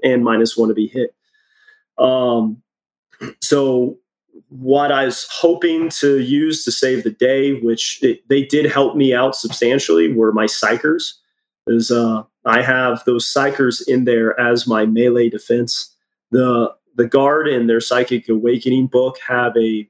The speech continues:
one C P strat called Psychic Conclave, and it gives the Primaris Psyker and Weirdvane Psykers each an additional cast and plus two to cast.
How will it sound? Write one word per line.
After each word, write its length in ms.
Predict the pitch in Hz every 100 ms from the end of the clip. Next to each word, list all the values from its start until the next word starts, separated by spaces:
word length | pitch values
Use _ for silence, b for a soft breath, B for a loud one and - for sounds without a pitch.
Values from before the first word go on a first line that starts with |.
| -
one 240 | 117 127
C 240 | 127 120
P 140 | 113 120
strat 420 | 117 117 113 123
called 180 | 120 113
Psychic 360 | - 117 107
Conclave, 600 | - 120 123 - 151 151 - _ _ _
and 100 | 117
it 100 | 117
gives 320 | 107 123 117 -
the 140 | 117
Primaris 540 | 120 120 123 135 139 139
Psyker 360 | 135 135 120
and 140 | 113 117
Weirdvane 400 | 127 123 120 120
Psykers 600 | - 123 117 120 117 -
each 400 | - 135 135 -
an 120 | 135 113
additional 460 | 110 120 - 123
cast 480 | 120 127 127 - -
and 180 | 110 117
plus 300 | - 117 -
two 180 | - 113
to 60 |
cast. 500 | 117 123 127 - -